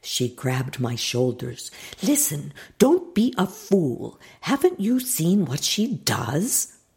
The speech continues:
I must have looked blank for a moment, because she cut in with, "To the new babies." Her right hand gripped tighter.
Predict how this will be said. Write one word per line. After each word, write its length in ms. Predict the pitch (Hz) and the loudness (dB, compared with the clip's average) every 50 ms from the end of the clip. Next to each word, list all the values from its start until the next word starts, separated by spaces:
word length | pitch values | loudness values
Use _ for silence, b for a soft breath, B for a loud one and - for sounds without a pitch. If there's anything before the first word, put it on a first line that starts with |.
| _ _ _ _ _ _ _ _ _ _ _ _ _ _ _ | _ _ _ _ _ _ _ _ _ _ _ _ _ _ _
I 120 | - 226 233 | -2 0 2
must 300 | 233 269 370 - - - | 2 2 0 -2 -4 -6
have 100 | 139 135 | -4 -4
looked 340 | 120 127 123 - - - | -2 -4 -4 -6 -10 -8
blank 360 | - 123 127 143 202 262 - - | -4 -2 0 0 0 0 -2 -4
for 200 | - - 143 131 | -4 -2 0 0
a 80 | 127 | 0
moment, 480 | 123 123 117 104 98 101 - - - B B B B B B B | 0 0 -2 -2 -4 -8 -12 -14 -16 B B B B B B B
because 300 | - 170 170 - 165 156 | 2 2 2 2 0 0
she 200 | - - - 165 | 0 0 -2 -2
cut 360 | - - - 160 190 196 - - | -2 -4 -4 -4 -4 -4 -4 -2
in 400 | - 190 196 170 139 131 131 123 | 0 2 2 2 0 -2 -2 0
with, 260 | 147 135 127 127 - B B B B B B - | 0 0 0 -2 -6 B B B B B B -2
"To 180 | - - 294 | 2 2 4
the 140 | 302 330 311 | 4 4 4
new 300 | 302 311 311 339 339 339 339 | 4 6 6 4 4 4 2
babies." 800 | 302 302 370 403 403 - - - - - - - - - - - _ _ _ _ _ _ _ - | 2 2 2 2 0 0 -4 -6 -6 -6 -8 -10 -8 -8 -8 -10 _ _ _ _ _ _ _ 0
Her 160 | - 170 160 | 2 2 4
right 300 | 139 147 156 180 175 - | 4 2 0 0 -2 -4
hand 520 | - - 156 156 147 131 117 107 117 - - | -6 -6 -4 -2 -2 -2 -2 -4 -8 -10 -4
gripped 380 | - 147 147 147 - - - - | 0 0 0 0 -2 -8 -10 -10
tighter. 480 | - - 160 160 143 143 - 139 - | -6 -2 0 0 0 -2 -4 -10 -16